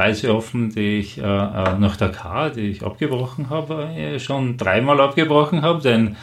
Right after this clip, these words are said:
äh, wir haben uns ja schon früher getroffen, zweitausendneunzehn wollte ich das schon machen, zweitausendzwanzig im April habe ich das Ticket schon gehabt und ist, äh, durch Corona,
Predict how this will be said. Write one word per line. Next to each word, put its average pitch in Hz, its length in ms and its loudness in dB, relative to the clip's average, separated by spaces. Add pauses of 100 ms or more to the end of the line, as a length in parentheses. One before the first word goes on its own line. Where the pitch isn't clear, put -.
(300)
äh, 104 300 4 (1080)
wir 101 160 0
haben 107 160 4
uns 101 100 2
ja 101 140 2
schon 98 160 2
früher 135 240 4
getroffen, 151 520 2
zweitausendneunzehn 107 1000 0
wollte 147 280 2
ich 147 120 4
das 147 180 0
schon 156 200 0
machen, 147 260 4
zweitausendzwanzig 117 840 2
im 117 120 2
April 113 300 2
habe 135 140 2
ich 107 80 0
das - 60 -14
Ticket 156 300 0
schon 160 180 0
gehabt 160 320 -2
und 131 220 -2
ist, 120 240 -4
äh, 110 340 2
durch 117 260 -2
Corona, 120 480 2